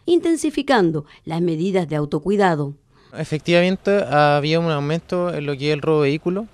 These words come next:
Speaker 2: bueno, eh, y de acuerdo a la, a la, a las cifras que se manejan y a los análisis también se han hecho, también se están trabajando en, en inse-, en intensificar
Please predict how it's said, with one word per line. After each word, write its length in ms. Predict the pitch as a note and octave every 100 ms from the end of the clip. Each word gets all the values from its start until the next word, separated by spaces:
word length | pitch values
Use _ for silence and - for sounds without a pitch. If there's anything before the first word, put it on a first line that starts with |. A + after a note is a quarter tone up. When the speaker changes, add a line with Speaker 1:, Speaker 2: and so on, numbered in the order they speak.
| - -
Speaker 2:
bueno, 320 | A2+ B2 A#2 -
eh, 540 | A#2 A2+ A2+ G#2+ G#2 A2+ - - - - -
y 280 | - A#2+ A#2+
de 340 | A#2 G2+ A2 A#2
acuerdo 480 | B2 D3 C#3 D3
a 160 | C3+ A#2+
la, 340 | A#2 A2 G#2+ G#2
a 220 | - G#2+
la, 140 | G#2
a 180 | F#2+ G#2+
las 140 | G#2 G2+
cifras 280 | C3+ D3
que 40 | B2+
se 120 | -
manejan 540 | A#2+ A#2 C3 B2+ C#3
y 60 | C3
a 60 | A#2+
los 500 | A2+ G#2+ G#2 G2 -
análisis 380 | G2+ G#2+ A#2 A#2
también 260 | B2+ A2+ B2+
se 140 | C3
han 60 | C3
hecho, 300 | C#3 - D#3 - - - -
también 260 | A2 B2 C#3
se 120 | -
están 200 | - C3+
trabajando 720 | - C3+ B2+ C#3 C#3+ C#3 D3
en, 340 | C#3+ C#3 C3+ -
en 100 | A#2+
inse-, 380 | B2 B2+ C#3 -
en 400 | A#2 A#2+ A#2+ A#2
intensificar 800 | C3+ C3+ C#3 - A#2+ G#2 C3+ F3